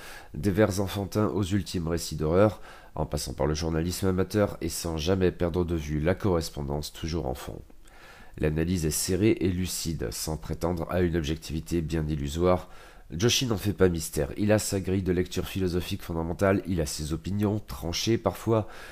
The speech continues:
qu'elles concernent le comportement, la pensée de Lovecraft ou son œuvre, ainsi que celle de ses disciples.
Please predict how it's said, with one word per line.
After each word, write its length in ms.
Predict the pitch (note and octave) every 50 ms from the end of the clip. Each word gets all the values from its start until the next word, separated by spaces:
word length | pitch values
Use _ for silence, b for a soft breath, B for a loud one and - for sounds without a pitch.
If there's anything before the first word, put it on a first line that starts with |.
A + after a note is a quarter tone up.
| B B B B
qu'elles 140 | A2+ A2+
concernent 360 | G#2+ G#2 G#2 - - B2 A#2 A2+
le 80 | G#2+
comportement, 640 | G#2 - G2+ F2 D2+ E2+ D#2+ - - E2+ F2 F#2+ G#2
la 120 | G#2 G2 E2+
pensée 460 | - - C2 D2+ - - - A2+ A2+
de 60 | F#2+
Lovecraft 500 | F2+ E2 D#2+ - - G2 F#2+ F#2 - -
ou 60 | F2+
son 280 | E2+ - - B1+ C#2 D2
œuvre, 400 | E2 F2+ F#2+ E2+ F#2+ G#2 F2+ - -
ainsi 280 | D2+ F#2 - - -
que 100 | D#2 -
celle 240 | D2+ - - F2 F2
de 100 | D2+ D2+
ses 200 | D2 - - C#2+
disciples. 600 | C2+ A#1+ - C2+ C2 - - D2 B1 - A1 G#1+